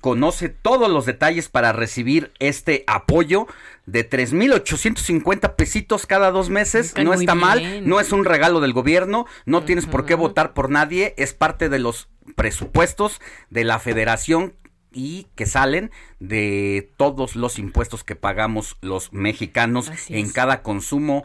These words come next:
Speaker 1: en cada visita a algún lugar, en cada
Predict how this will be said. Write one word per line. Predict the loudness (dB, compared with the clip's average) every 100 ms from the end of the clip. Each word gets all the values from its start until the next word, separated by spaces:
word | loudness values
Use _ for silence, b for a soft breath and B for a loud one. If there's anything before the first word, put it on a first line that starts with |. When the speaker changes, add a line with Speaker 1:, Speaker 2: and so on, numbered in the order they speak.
| B
Speaker 1:
en | -10 -8
cada | -4 0 0
visita | -2 -6 -4 -2
a |
algún | -4 -4 -6
lugar, | -6 -2 0 0 -4 B B
en | -10 -6
cada | -2 2 2 2 0 0 -4